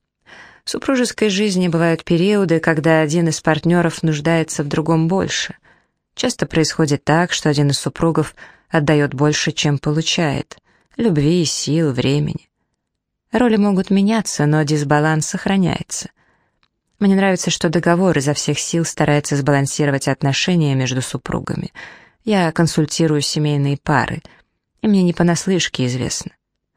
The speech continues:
Большинство браков рушится, когда дисбаланс возрастает настолько, что уже ничего нельзя исправить. Где-то в доме раздаются голоса, Орла хмурится.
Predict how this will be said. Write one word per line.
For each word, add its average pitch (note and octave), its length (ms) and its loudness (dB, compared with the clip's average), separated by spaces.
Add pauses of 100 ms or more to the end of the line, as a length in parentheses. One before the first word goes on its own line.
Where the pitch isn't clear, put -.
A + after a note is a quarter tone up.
(240)
Большинство F#3+ 520 0
браков F3 420 0
рушится, F3 440 -2
когда D#3 340 2
дисбаланс D#3 640 0
возрастает C#3+ 680 0
настолько, D#3 680 -2 (360)
что - 240 -2
уже F#3+ 220 2
ничего E3 480 0
нельзя C3+ 360 0
исправить. - 640 -10 (2500)
Где-то G#3 480 2
в E3 120 0
доме G#3 300 2
раздаются F3+ 580 0
голоса, E3 720 0
Орла E3+ 320 0
хмурится. - 720 -2